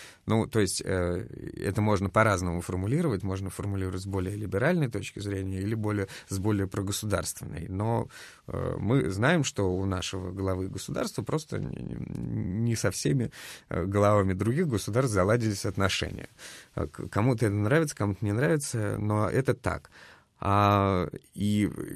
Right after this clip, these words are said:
и поэтому нас давят по всем фронтам, в-, вот и все. А там уже, в-, раз у нас есть медали, то это говорит о двух вещах. Это говорит о том, что наши спортсмены по-прежнему сильны, и они, эм,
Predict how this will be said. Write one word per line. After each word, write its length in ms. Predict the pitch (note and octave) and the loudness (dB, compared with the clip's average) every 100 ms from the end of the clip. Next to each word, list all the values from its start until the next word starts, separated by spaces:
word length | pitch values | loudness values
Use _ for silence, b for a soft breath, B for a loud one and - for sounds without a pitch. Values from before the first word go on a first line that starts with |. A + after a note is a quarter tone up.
| - - | -8 -6
и 140 | F2 | -2
поэтому 360 | G2 G2 C3+ F#3+ | 2 4 4 4
нас 180 | C3 C#3 | 4 2
давят 380 | G2+ A2+ D3+ | 2 4 2
по 100 | - | 0
всем 240 | G#2 - C3 | -2 0 -2
фронтам, 480 | C#3 G#2+ F#2 F2+ G2 | 0 -2 -2 -4 -6
в-, 60 | |
вот 360 | - G2 G2+ G2 | -8 -8 -8 -6
и 40 | |
все. 300 | G#2+ - - - | -6 -6 -6 -6
А 100 | F#2+ | -4
там 220 | G2 A2+ | -2 0
уже, 380 | A2 A#2 A#2 A2 | 0 0 2 0
в-, 340 | G#2 G2 G2+ | -2 -2 2
раз 240 | A2+ G#2+ | 2 2
у 20 | A2 | 2
нас 220 | G2 - | 0 0
есть 240 | G#2+ F#2+ | 0 0
медали, 500 | G2 F#2+ A2 E3 C3 B B B _ | 0 0 2 2 0 B B B _
то 280 | - G#2+ F#2+ | 4 6 6
это 200 | - A2 | 2 -2
говорит 400 | A2 G#2 G#2 B2+ | 2 4 4 2
о 200 | - G2 | -2 -6
двух 300 | F#2+ G#2 F2+ | -2 -2 -4
вещах. 420 | F2+ - C#2+ - - | -6 -6 -6 -6 -8
Это 220 | G2 G2 | -8 -4
говорит 280 | G2+ G2 G2 | -2 -2 -4
о 60 | |
том, 160 | F#2+ G2 | -4 -4
что 160 | - | -4
наши 260 | G#2 F2+ - | -4 -4 -6
спортсмены 540 | - - A2+ - G2 F#2 | -8 -4 -4 -2 -2 0
по-прежнему 640 | G2 - G2+ F#2 F#2+ F#2 | -4 -2 -2 -2 -2 -4
сильны, 480 | - A2 G2+ G2+ F2+ | -2 0 2 2 0
и 340 | - - F#2+ | -4 -6 -4
они, 600 | F#2+ F#2 F#2+ F#2+ F#2+ G2 - | -2 -2 0 -2 -2 -4 -6
эм, 540 | - F#2+ G2 G2 - | -8 -6 -6 -6 -10